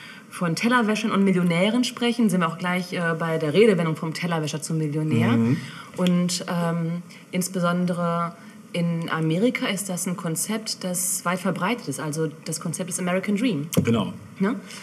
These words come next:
Speaker 2: Der
Speaker 1: Ähm,
Speaker 2: Classic American Dream.
Speaker 1: Genau, der Classic American Dream. Und, ähm, im Grunde genommen ist es ja eine Art Versprechen, dass es jeder mit den gleichen Chancen zu allem bringen
Speaker 2: Ja.
Speaker 1: kann. Ne?
Speaker 2: Ja.
Speaker 1: Ganz oft, also nicht ausschließlich finanziell, aber zumeist wird es in einem finanziellen Kontext
Speaker 2: Mhm.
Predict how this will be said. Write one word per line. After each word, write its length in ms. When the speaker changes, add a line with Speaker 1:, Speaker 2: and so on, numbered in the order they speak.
Speaker 2:
Der 200
Speaker 1:
Ähm, 60
Speaker 2:
Classic 520
American 460
Dream. 140
Speaker 1:
Genau, 200
der 80
Classic 260
American 380
Dream. 300
Und, 460
ähm, 240
im 160
Grunde 240
genommen 160
ist 80
es 100
ja 80
eine 140
Art 160
Versprechen, 580
dass 160
es 180
jeder 280
mit 180
den 160
gleichen 360
Chancen 680
zu 440
allem 280
bringen 320
Speaker 2:
Ja. 80
Speaker 1:
kann. 280
Ne? 160
Speaker 2:
Ja. 60
Speaker 1:
Ganz 240
oft, 320
also 160
nicht 180
ausschließlich 540
finanziell, 520
aber 280
zumeist 800
wird 140
es 140
in 200
einem 220
finanziellen 640
Kontext 580
Speaker 2:
Mhm. 400